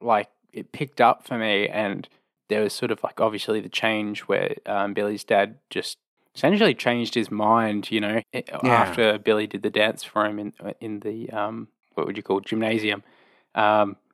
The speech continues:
Speaker 1: because before that, he was, like, really drunk, and I was like, "Oh, this isn't gonna go well. This is the bit where he goes to jail," or something like that. And then just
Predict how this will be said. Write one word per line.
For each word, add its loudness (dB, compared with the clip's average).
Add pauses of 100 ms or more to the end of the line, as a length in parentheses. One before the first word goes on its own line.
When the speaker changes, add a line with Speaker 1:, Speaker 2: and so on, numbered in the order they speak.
(160)
Speaker 1:
because 2
before 2
that, 4
he 6
was, 2
like, 2
really -2
drunk, 2
and -4
I -6
was -8
like, -6 (280)
"Oh, -4
this -10
isn't -6
gonna -2
go -2
well. -2
This -2
is -2
the -6
bit 2
where -2
he -4
goes 0
to -20
jail," 2
or -2
something -2
like -4
that. 2 (480)
And 0
then 4
just -2